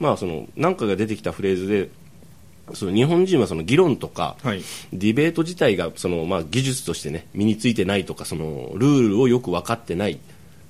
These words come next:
Speaker 1: ことが多いと。で、その、い-、でも今の、その、割と受験とかでもディベートがあったりするらしいですね。受験の、あの、科目っていうか、あれにですね、小論文と一緒に。
Speaker 2: ただ、ほら、あの、昭和世代は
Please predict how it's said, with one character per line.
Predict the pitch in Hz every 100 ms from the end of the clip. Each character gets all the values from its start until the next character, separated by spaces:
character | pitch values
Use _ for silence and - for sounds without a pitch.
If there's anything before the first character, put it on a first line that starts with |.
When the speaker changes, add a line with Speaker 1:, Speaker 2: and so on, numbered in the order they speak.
| -
Speaker 1:
こ | -
と | 120
が | 85
多 | 87 113
い |
と。 | 76 - - - - - -
で、 | 185 190
そ | 170
の、 | 156 147 139 135 131 123
い-、 | - -
で | 202
も | 135
今 | 170
の、 | 143 107 90 - 55 55 52 - - - - -
そ | 107
の、 | 65 -
割 | 117
と | 120 120 -
受 | 113 143
験 | 208 226
と | 226
か |
で | 190
も | 107
デ | 92
ィ |
ベ | 110 135
ー |
ト | 131
が | 123
あ |
っ |
た | -
り | 82
す | 107
る | 95
ら |
し | 95
い | -
で |
す | -
ね。 | 135 156 - - -
受 | 101
験 | - 95 90
の、 | 87 80 - - -
あ | 92
の、 | 82
科 | 107
目 | 101 -
っ |
て | -
い |
う | 80
か、 | 76
あ |
れ | 82
に | 80 80
で | 80
す | -
ね、 | 90 85 -
小 | - 101
論 | 95 90
文 | 82 78
と | 73
一 |
緒 | - 71
に。 | 67 - - - - -
Speaker 2:
た | 180
だ、 | -
ほ | -
ら、 | 92
あ | 92
の、 | 90 87 131 - -
昭 | - 151
和 | 175
世 | 175
代 | 143 98
は | 87